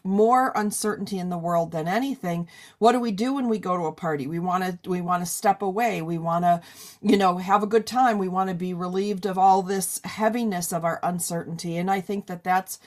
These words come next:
this uncertainty is one of the things that I,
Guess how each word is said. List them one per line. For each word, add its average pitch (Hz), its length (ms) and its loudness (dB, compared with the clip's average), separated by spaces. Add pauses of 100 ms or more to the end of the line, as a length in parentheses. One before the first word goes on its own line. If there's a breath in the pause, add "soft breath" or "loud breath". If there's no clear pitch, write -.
(560 loud breath)
this 214 320 4
uncertainty 220 800 0
is 185 160 -4
one 196 160 -2
of 190 100 -4
the 180 120 -8
things 185 340 -6
that 180 140 -4
I, 175 280 -4